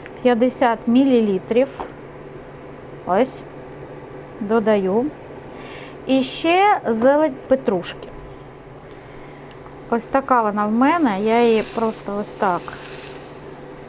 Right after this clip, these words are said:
Я її сушу в сушилці.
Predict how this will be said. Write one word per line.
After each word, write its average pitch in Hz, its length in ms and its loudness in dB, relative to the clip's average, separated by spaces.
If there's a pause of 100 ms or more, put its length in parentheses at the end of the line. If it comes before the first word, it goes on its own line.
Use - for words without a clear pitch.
(3500)
Я 262 240 8
її 269 160 6
сушу 254 680 2 (340)
в 220 320 0 (1700)
сушилці. 349 960 2